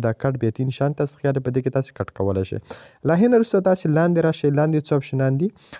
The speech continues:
نو ګورئ، دلته به تاسو، تاسو دغه اپشنان، آ، دا وینئ. یو دا، یو دا او یو دا. دا به آن کړئ. ګورئ دوستانو، دا به آن کړئ، داسې به آن کړئ. او د لومړي کلرز باندې به تاسې کلیک کوئ. دلته به تاسې سور کلر ته انتخاب کړئ.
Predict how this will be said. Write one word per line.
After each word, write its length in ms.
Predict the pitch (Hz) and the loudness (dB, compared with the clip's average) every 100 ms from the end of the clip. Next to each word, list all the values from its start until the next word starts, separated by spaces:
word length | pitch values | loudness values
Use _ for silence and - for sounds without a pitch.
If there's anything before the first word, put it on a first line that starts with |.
| _ | _
نو 100 | 139 | -2
ګورئ، 180 | 147 196 185 170 135 | 2 2 0 -2 -2
دلته 200 | 185 196 | 0 2
به 100 | 165 | 2
تاسو، 460 | 160 160 - 156 156 | 2 0 0 0 2
تاسو 360 | 147 139 - 131 | 0 -2 0 0
دغه 260 | 123 135 | 0 0
اپشنان، 460 | 131 - 127 123 123 - | 0 -2 -2 0 -2 -2
آ، 180 | 123 113 | 0 0
دا 160 | 113 | 0
وینئ. 260 | 135 175 214 - - _ 113 | 0 2 -2 -4 -18 _ -2
یو 140 | 123 | 0
دا، 300 | 120 139 147 | 0 2 2
یو 260 | 139 117 110 | 2 2 0
دا 280 | 123 135 - | 0 -2 -2
او 140 | 131 113 | 0 0
یو 180 | 110 | 0
دا. 160 | 101 95 113 | -2 -6 -2
دا 120 | 156 180 | 0 0
به 120 | 196 131 | 0 0
آن 200 | 123 117 | 0 0
کړئ. 240 | - 104 | -2 -2
ګورئ 200 | 113 151 | 0 0
دوستانو، 340 | 156 - 156 165 - _ _ 127 | -2 -2 -4 -6 -12 _ _ -2
دا 100 | 135 | -2
به 100 | 143 - | -2 0
آن 200 | 135 156 | 0 0
کړئ، 220 | 160 156 | 0 2
داسې 220 | 139 120 | 2 0
به 120 | 107 | 0
آن 220 | 107 110 | 0 0
کړئ. 60 | 117 | 2
او 100 | 104 | 2
د 100 | 131 | 4
لومړي 320 | 165 196 247 254 - | 4 4 2 2 0
کلرز 260 | 202 196 | 0 2
باندې 200 | 175 165 | 2 2
به 80 | 147 | 0
تاسې 220 | 165 160 - | -2 -4 -2
کلیک 160 | 170 | -2
کوئ. 140 | 165 143 | 2 0
دلته 180 | 147 151 | 2 0
به 80 | |
تاسې 240 | 139 139 - | 0 -2 -4
سور 200 | - 143 - | -4 -4 -2
کلر 180 | 151 147 | 0 0
ته 140 | 151 | 0
انتخاب 340 | 143 - 151 - | -4 -2 -4 -2
کړئ. 200 | 151 | -2